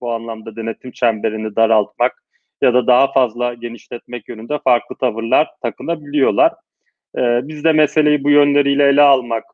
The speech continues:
e, istiyoruz. E, bizi kırmayıp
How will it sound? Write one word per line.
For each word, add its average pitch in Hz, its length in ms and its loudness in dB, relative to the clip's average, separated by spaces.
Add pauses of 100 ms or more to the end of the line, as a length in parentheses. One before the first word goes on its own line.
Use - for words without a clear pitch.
(160)
e, 107 480 -6
istiyoruz. 117 840 -10
E, 117 100 -4 (1080)
bizi 139 220 -2
kırmayıp 139 520 0